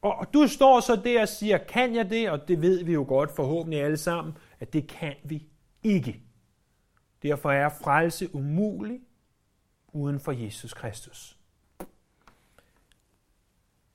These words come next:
Vi er fuldstændig og aldeles magtesløse, når vi sammenligner os med vores Gud, som er lys. Og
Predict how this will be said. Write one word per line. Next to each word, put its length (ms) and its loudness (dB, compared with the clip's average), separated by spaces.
Vi 240 6
er 320 2
fuldstændig 760 2
og 160 -2
aldeles 880 -4
magtesløse, 1120 -4
når 100 -4
vi 120 -6
sammenligner 680 -2
os 220 -12
med 100 -4
vores 300 -4
Gud, 280 -2
som 320 -6
er 200 0
lys. 640 -6
Og 400 4